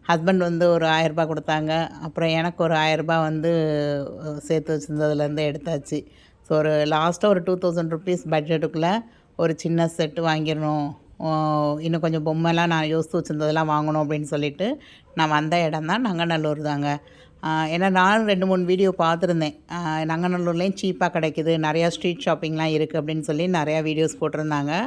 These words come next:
So, அதை தேடி தான் நான் நங்கநல்லூர் ஆஞ்சநேயர் கோயில்கிட்ட வந்திருந்தேங்க. But நான் வந்தது வந்து ஒரு ஆஃப்டர்நூன் ஒன் தேர்ட்டி அந்த மாதிரி வந்திருந்தேன். So, நிறையா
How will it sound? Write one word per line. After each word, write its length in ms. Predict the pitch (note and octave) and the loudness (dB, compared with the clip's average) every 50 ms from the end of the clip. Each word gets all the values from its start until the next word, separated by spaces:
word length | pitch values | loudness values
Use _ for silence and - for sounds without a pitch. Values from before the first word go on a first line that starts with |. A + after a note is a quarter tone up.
| C#4+ - - - - - - - | -6 -10 -16 -20 -20 -20 -20 -20
So, 200 | _ - F3+ D#3+ | _ -6 -4 -2
அதை 180 | D3+ D3 D#3 D#3 | -2 -2 -2 -4
தேடி 300 | - E3+ E3 E3 D#3+ D#3+ | -2 -2 -2 0 0 0
தான் 140 | F3 G3 G3 | 0 0 0
நான் 180 | F#3 E3 D#3+ | 0 -2 -2
நங்கநல்லூர் 440 | D3+ D3+ D3+ D3+ D#3+ D#3 D3+ D#3 D3+ | -4 -4 -4 -4 -2 -2 -2 -2 -2
ஆஞ்சநேயர் 460 | D3+ D3 D3 D3+ D#3+ D#3+ D#3 D3+ C#3+ - | -2 -2 -2 -2 -2 -2 -2 -2 -2 -4
கோயில்கிட்ட 460 | D3 C#3+ C#3 - - C#3+ C#3+ D#3+ D#3 | -4 -4 -4 -6 -8 -6 -4 -4 -4
வந்திருந்தேங்க. 880 | D3+ C#3+ C#3+ D3 C#3 C#3 C#3+ C#3+ C#3+ C#3+ C#3 D3 C#3 C#3 - - C#3 C#3 - _ _ - E3 | -4 -4 -4 -4 -6 -4 -4 -4 -4 -4 -4 -4 -6 -6 -8 -8 -10 -10 -10 _ _ -6 -6
But 120 | E3 D#3+ | -4 -4
நான் 320 | D#3 D#3+ D#3 D#3 D#3+ F3 | -2 -2 0 2 2 2
வந்தது 340 | F#3+ F#3+ F3+ F3+ F#3 F3 F#3 | 2 0 0 0 0 0 0
வந்து 640 | F3+ E3+ E3 E3 E3 F3 F#3+ G3 G3+ F#3+ F#3 F3 E3+ D#3+ D#3+ D#3+ | -2 -2 -2 -2 0 0 0 2 2 2 2 2 0 0 -2 -2
ஒரு 180 | E3 D#3+ D#3+ | -2 -2 -2
ஆஃப்டர்நூன் 1000 | D#3 D#3 D#3+ D#3+ D#3+ - F#3+ F3+ F3+ F3 F3+ F3 F3 E3+ E3 D#3+ D#3+ D#3 D#3 D#3 | -2 0 -2 -2 -4 -2 -2 0 0 2 2 2 2 2 0 0 0 0 -2 -2
ஒன் 200 | D#3 D#3 D#3+ E3 - | -2 -2 -2 -2 -2
தேர்ட்டி 240 | F3 E3+ E3 - F3 | -2 -2 0 -2 -2
அந்த 220 | E3 D#3 D#3 D#3 | 0 0 0 0
மாதிரி 240 | D#3+ D#3+ D#3+ E3+ D#3+ | 0 0 0 0 0
வந்திருந்தேன். 540 | D#3 D3+ D3 D3+ D3+ D#3 E3 G#3 A#3+ - - | -2 -2 -2 -2 -2 -2 -2 -2 -4 -6 -10
So, 220 | - - - E3 | -10 -6 -4 -2
நிறையா 340 | D#3+ D3+ D3+ D3 D#3 E3 | 0 0 0 0 -2 -2